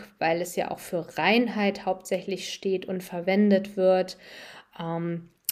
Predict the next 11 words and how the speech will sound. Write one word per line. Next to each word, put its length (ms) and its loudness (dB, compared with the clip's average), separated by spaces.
aber 380 4
auch 220 4
eben 180 4
zur 160 0
Förderung 560 4
des 220 -6
allgemeinen 500 0
Wohlbefindens. 920 2
Das 220 0
ist 180 -6
eben, 440 2